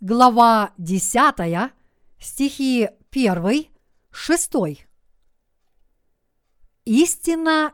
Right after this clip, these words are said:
истинно говорю вам, кто не дверью входит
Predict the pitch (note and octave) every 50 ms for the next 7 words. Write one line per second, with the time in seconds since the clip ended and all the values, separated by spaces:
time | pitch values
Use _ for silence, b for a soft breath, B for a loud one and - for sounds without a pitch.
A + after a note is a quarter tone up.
0 | _ _ - C#4 D4+ E4+ D#4+ - - - A3+ G#3+ G#3 G#3+ G#3+ G3 A3 A3+ A#3 A#3+
1 | B3+ D#4 E4 C#4+ A3+ F#3+ D#3+ D#3 F3+ G3+ - _ _ _ _ _ _ _ _ _
2 | _ _ _ _ - - - - D4 C#4+ C#4 C4+ C4 B3 - - A#3 A#3 A#3+ A#3+
3 | A3+ F#3+ G3+ G3 G#3+ C4 D#4 D4+ B3+ A3+ G3+ A3 G#3 F#3 - - - D#4+ F4+ E4
4 | F#3 G3+ G#3+ - -